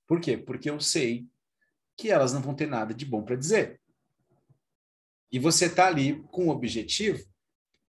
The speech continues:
e aí se você começa a dar trela pras pessoas que não conseguiram, o que que vai acontecer com você também? O seu Loki, né, o seu impostor vai falar assim, "Cara, deixa pra lá,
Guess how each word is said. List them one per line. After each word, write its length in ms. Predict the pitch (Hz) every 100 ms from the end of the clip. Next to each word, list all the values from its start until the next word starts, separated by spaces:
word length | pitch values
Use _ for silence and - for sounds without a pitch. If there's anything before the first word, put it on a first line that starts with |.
| _ _ -
e 80 | 165
aí 140 | 160
se 120 | 151
você 220 | 139 139 151
começa 380 | 143 131 -
a 40 | 131
dar 120 | 123
trela 360 | - 120 120 117
pras 220 | 120 117
pessoas 540 | 120 117 123 113 113
que 500 | - 113 113 107 101 _ _ _
não 220 | - 120 123
conseguiram, 580 | 123 - 123 123 160
o 40 | 170
que 120 | 156
que 140 | 156
vai 140 | 135 135
acontecer 380 | 135 - - 143
com 120 | 127
você 260 | 127 147
também? 500 | 135 131 151 196 180 _ _ _ _ -
O 40 |
seu 220 | - 143
Loki, 380 | 117 127 156 156
né, 260 | 120 135 147
o 60 |
seu 160 | - 123
impostor 480 | 117 117 - 139 143
vai 80 | 143
falar 160 | 139
assim, 180 | 135 135
"Cara, 400 | 160 139 98 - _ _ _ _ _ _ _ -
deixa 180 | 175 254
pra 200 | - 175
lá, 280 | 175 165